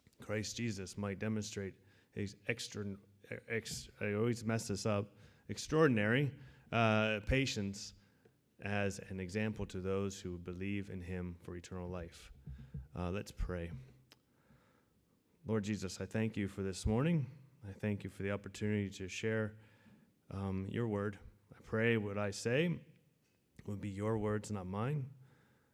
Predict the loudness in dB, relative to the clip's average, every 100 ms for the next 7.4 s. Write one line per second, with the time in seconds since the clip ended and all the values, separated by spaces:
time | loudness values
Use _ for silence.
0 | _ _ -6 -4 -4 -4 -8 -6 -2 0
1 | 0 0 -2 0 -2 -2 -2 -2 -4 -2
2 | -2 -4 -10 -8 -6 -4 -4 -4 -4 -6
3 | -8 -2 0 0 -2 -4 -2 -4 -6 -12
4 | -8 -8 -10 -4 -2 -2 -4 -14 -20 _
5 | _ _ _ _ _ -2 -2 0 2 2
6 | 2 0 0 0 -2 -4 -10 -14 -20 _
7 | -12 -8 -8 -10